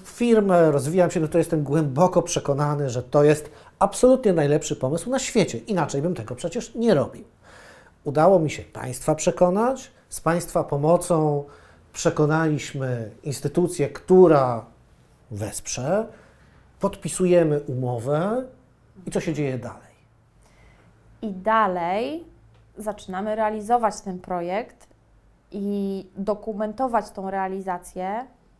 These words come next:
Speaker 2: w zgodzie ze wszystkimi wymogami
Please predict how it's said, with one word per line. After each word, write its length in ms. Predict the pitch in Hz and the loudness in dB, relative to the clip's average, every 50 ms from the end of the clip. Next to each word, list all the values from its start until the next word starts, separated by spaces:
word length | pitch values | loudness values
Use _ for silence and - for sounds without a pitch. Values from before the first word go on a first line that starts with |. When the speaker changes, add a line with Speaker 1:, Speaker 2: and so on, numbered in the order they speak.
| _ _ _ _ _ _ _ _ _ - | _ _ _ _ _ _ _ _ _ -20
Speaker 2:
w 140 | 185 - 185 | -16 -16 -12
zgodzie 720 | 185 196 185 202 220 220 247 247 226 196 196 202 196 190 | -12 -6 0 4 6 8 8 8 6 2 -2 -4 -4 -4
ze 160 | 190 196 190 | -6 -10 -12
wszystkimi 600 | 190 - - 185 - - - - 226 240 254 269 254 | -12 -12 -20 -20 -20 -20 -14 -10 -10 -8 -8 -8 -8
wymogami 800 | 254 269 262 262 262 226 220 202 185 180 175 170 170 190 233 | -8 -6 -4 -4 -2 2 2 2 2 0 -4 -8 -8 -10 -10